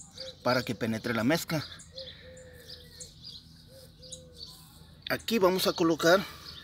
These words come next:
un pequeño separador, que puede ser un cerillo, un,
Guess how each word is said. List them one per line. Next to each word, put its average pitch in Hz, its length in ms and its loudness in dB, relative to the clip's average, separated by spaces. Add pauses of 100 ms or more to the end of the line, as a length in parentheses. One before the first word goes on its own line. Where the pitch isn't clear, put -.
(760)
un 160 120 0
pequeño 180 380 2
separador, 139 640 4
que - 80 -2
puede 147 260 2
ser 143 200 4
un 147 160 2
cerillo, 175 640 2
un, 135 680 2